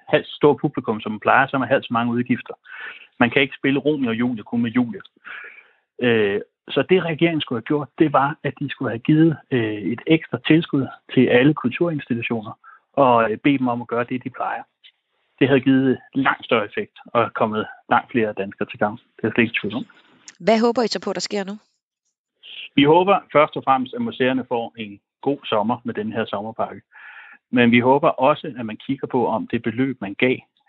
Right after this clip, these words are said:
Speaker 1: måske i stedet kunne bruges ind i efteråret til at holde hånden under resten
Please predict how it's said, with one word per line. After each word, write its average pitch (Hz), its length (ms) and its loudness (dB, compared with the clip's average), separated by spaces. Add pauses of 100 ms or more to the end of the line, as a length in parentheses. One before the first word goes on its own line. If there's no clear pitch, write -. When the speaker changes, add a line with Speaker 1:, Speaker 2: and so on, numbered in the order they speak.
(280)
Speaker 1:
måske 127 340 0
i - 380 -6
stedet 123 280 2
kunne - 160 -10
bruges 120 360 -4
ind 120 280 2
i 113 160 0
efteråret - 480 -8
til 123 80 0
at 101 100 -2
holde 98 220 -6
hånden 117 240 2
under 98 340 -10
resten 117 340 -2